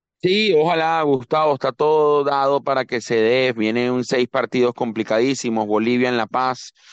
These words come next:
Argentina, Uruguay y Brasil de locales, Chile,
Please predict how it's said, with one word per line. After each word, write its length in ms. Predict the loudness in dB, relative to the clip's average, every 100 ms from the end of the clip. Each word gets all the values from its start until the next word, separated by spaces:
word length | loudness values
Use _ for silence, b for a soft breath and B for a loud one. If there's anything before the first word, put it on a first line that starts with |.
| B B -6
Argentina, 600 | -2 0 -2 0 0 2
Uruguay 380 | 2 2 2
y 40 | 2
Brasil 400 | 0 -2 -4 0
de 80 | 0
locales, 760 | -2 -4 -2 -2 -4 -10 -20 _ _ _ -4
Chile, 520 | 0 2 2 0